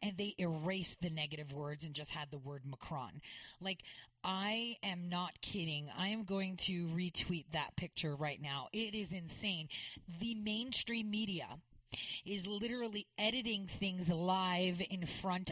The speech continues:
of your eyes. They will not tell you the truth. There's no way they're gonna tell you the truth because they're all part of this D C mafia. Who do you think funds them?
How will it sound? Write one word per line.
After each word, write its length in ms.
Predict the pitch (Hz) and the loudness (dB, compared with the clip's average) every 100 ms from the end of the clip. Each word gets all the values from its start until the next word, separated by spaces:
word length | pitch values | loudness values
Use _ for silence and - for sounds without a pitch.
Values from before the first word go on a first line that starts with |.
| - | 2
of 160 | 185 | 2
your 220 | 156 165 - | 4 2 2
eyes. 640 | 151 156 135 123 123 139 127 - _ _ _ _ _ _ - - - - | 0 2 2 0 -4 -8 -10 -12 _ _ _ _ _ _ -20 -14 -12 -6
They 160 | 170 214 | 2 2
will 300 | 190 240 277 | 6 4 6
not 240 | 190 156 | 4 2
tell 220 | - 156 160 | 2 4 4
you 180 | 151 | 2
the 120 | 139 143 | 0 0
truth. 440 | - 135 139 - - - - _ - - - - | -2 -2 -4 -6 -14 -20 -20 _ -16 -12 -12 -4
There's 240 | 196 214 208 | -2 0 2
no 140 | 220 | 4
way 280 | 190 220 254 | 6 6 6
they're 160 | 214 | 4
gonna 220 | 175 170 156 | 4 0 2
tell 260 | - 160 | 2 4
you 160 | 151 147 | 2 0
the 160 | 131 | -2
truth 440 | - - 139 147 - - - - - - | 0 0 0 -4 -6 -12 -14 -12 -6 -4
because 340 | 214 220 208 | -2 0 0
they're 300 | 170 202 208 - | 2 4 2 4
all 320 | 175 180 190 - | 6 6 6 4
part 400 | - - 214 - 180 | 2 6 6 4 0
of 160 | 165 | 0
this 180 | 185 156 | 0 0
D 220 | 139 170 | 0 0
C 160 | - 185 | 0 0
mafia. 440 | 226 285 - 170 | 2 0 0 0
Who 140 | 170 240 | 2 4
do 80 | |
you 80 | 262 | 2
think 240 | 269 330 - | 0 -4 0
funds 380 | 415 427 349 | 0 2 -2
them? 300 | 160 107 156 | -6 -8 -12